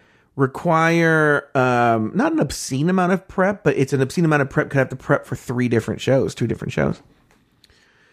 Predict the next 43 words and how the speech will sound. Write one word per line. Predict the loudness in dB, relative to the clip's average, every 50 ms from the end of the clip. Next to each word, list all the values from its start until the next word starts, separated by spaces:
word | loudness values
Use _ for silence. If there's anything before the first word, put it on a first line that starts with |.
| _ _ _ _
So | -2 0
I | 0
had | 2
to | 0
prep | -2 0 0 -2 0 2
the | 0 0
Rumor | 2 2 2 4 4 2
Mill, | 4 4 2 2 0 -2 -2 0
and | 2 2
I | 4
had | 4 4 2
to | 0
prep | -2 0 0 0 0 0 -4
Shady | -4 -2 -2 -2 -2 -4 -6
Pines. | -6 -4 -4 -4 -2 -2 -2 -2 -2 -2 -4 -10 -20 _ _ _ _ _ _ _ _ _ _ _ _ _ _ _
And | 2 2 4 4 4 2 4 4
then, | 4 4 4 4 4 4 2 0
uh, | 0 0 0 0 2 2 2 2 2 2 2 0 -2 -2
you | -2 0 2
know, | 2 2 2
I | 2
think | 2 2 2
I've | 2 2
talked | 0 0 0
about | 0 0 0
this | -2 -4
before, | -6 -8 -10 -6 -4 -2 -2 0 -2 -2 -4 -6 -6 -10 _ _ _ _ _ _ _ _ _ _ _ _ _ _ _ _ _ _ _ _ _ _ _ _ _ _ _ _ -8
but | -6 -2 0 0 0 0 0 0
I | 0 2
write | 0 0 0 0 2 2 0 0 -2
letters | -2 0 2 2 2 0 -2 -2 -4
to | -6 -4
my | -4 -4
friend | -4 -2 -2 -2 -2 -4
Chris. | -4 -2 -2 -2 -2 -2 -6
Instead | -6 -4 -2 -4 -4
of, | -4 -8 -12 -20 -20 -20 _ _
he's | -2 0 2
not | 2 2 2 2
on | 2 2 2
the | 2 0
phone | 0 0 0 0 2 2 2 2
list, | 0 0 -2 -4 -6 -8 -14